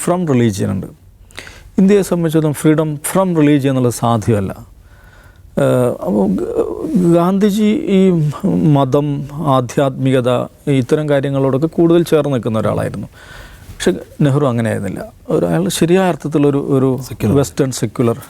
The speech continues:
Speaker 1: ആ ഒരു ഇതായിരുന്നു. അപ്പം ഗാന്ധിജിയുടെ സമീപനമല്ല നെഹ്റു സ്വീകരിച്ചത്. പക്ഷെ അതേസമയം, ഏഹ്, ഇന്ത്യൻ ഭരണഘടന ഈ പറയുന്ന ഓ-, കുറെ, കുറച്ച്, കുറേ അധികം ഗാന്ധിജിയുടെ സമീപനങ്ങളാണ് ഉൾക്കൊണ്ടിട്ടുള്ളത്. പക്ഷേ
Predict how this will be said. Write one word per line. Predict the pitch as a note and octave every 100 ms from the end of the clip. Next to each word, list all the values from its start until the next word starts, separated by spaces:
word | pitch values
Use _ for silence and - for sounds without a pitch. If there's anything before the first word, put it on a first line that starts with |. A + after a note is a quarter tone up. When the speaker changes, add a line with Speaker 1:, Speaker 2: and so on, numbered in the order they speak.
| -
Speaker 1:
ആ | A#2
ഒരു | A#2
ഇതായിരുന്നു. | A2+ G#2+ G2+ - - - - - -
അപ്പം | - G3
ഗാന്ധിജിയുടെ | E3 E3 E3
സമീപനമല്ല | D#3+ D3 D3 C#3+ C3 B2
നെഹ്റു | B2+ A#2+ A#2
സ്വീകരിച്ചത്. | A2+ A#2 A2 G#2+ B2+ -
പക്ഷെ | F3 F#3
അതേസമയം, | F#3+ F#3 F#3 F#3+ G#3 - - - - - -
ഏഹ്, | E3+
ഇന്ത്യൻ | - E3 G#3 C#4 A3
ഭരണഘടന | F3+ G3 G3 E3 E3+ B4 D5
ഈ | F#3 D3
പറയുന്ന | C#3+ C3+ B2+ C3+ C#3 -
ഓ-, | D#3 E3+ D#3+ - - - -
കുറെ, | F3+ F3
കുറച്ച്, | F3+ - E3 - G#3
കുറേ | D#3+ D#3+ F3+
അധികം | D#3 - F#3+ C#3+
ഗാന്ധിജിയുടെ | C#3 D3 D3+ D3+ D3
സമീപനങ്ങളാണ് | C#3+ C3 B2+ A#2+ A#2 A#2 C3 - - -
ഉൾക്കൊണ്ടിട്ടുള്ളത്. | E3+ D#3 C#3 G#2 G#2 G#2 F#2+ - - - - -
പക്ഷേ | D3 - - F#2+